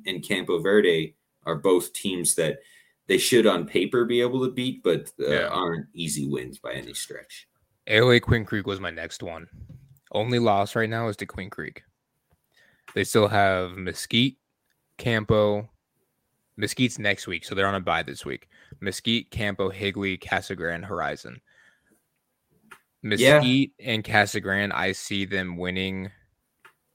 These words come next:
Speaker 2: relatively easily. Campo always plays tough. Higley's good. And then, like you said, Horizon, you can never doubt the Huskies, especially coming off of a five A championship.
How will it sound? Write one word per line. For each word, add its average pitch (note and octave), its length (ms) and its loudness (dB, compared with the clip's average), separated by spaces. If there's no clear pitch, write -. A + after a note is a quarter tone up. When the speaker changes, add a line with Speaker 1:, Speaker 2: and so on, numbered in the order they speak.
Speaker 2:
relatively F#2 680 0
easily. F#2 680 -2
Campo A2 580 2
always F#2+ 500 -2
plays F2 300 -4
tough. D#2+ 420 -4
Higley's G#2 600 0
good. E2+ 380 -8
And G2+ 100 -8
then, F#2+ 100 -4
like F2+ 180 -2
you G2 80 -4
said, F#2 200 -4
Horizon, F#2 460 0
you F2 120 -8
can F#2+ 180 -10
never G2 260 -2
doubt F2 480 -2
the - 80 -10
Huskies, D#2 540 -12
especially G#2 420 -2
coming F#2+ 280 -6
off F2+ 220 -4
of F2 60 -14
a F2 60 -12
five D#2+ 260 -6
A C#2+ 80 -8
championship. C#2 640 -10